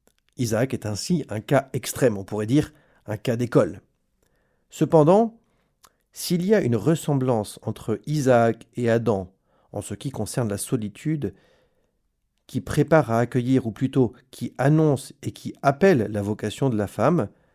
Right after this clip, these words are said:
c'est peut-être que ce texte et cette analyse a quelque chose à nous dire. Nous avons affirmé à propos d'Adam, à qui on avait retiré une côte,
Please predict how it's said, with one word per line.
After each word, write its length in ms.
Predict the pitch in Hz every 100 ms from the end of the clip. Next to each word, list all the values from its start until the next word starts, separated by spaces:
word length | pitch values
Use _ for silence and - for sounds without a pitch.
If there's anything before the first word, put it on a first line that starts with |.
| _ _ _
c'est 180 | - 131
peut-être 520 | 113 113 185 - 110 _ _ -
que 100 | 120
ce 140 | -
texte 460 | 107 175 185 - 104 - _ _ _
et 120 | 117
cette 240 | 104 117 139
analyse 400 | 120 104 131 131
a 60 |
quelque 260 | 104 101 107
chose 220 | - 139
à 40 |
nous 120 | 104 95
dire. 340 | 95 - _ _ _ _ _ _ _ _ _ _ _ _ _ _ _ _ 131
Nous 160 | 131
avons 220 | 175 190
affirmé 460 | 160 - 123 127 180
à 100 | -
propos 460 | - 123 113 143 131
d'Adam, 680 | 110 131 110 117 156 185 _ _ _ _ _
à 100 | -
qui 140 | 107 -
on 140 | 131
avait 180 | 104 107
retiré 560 | 98 139 139 135 123 -
une 180 | 110 104
côte, 360 | - 190 190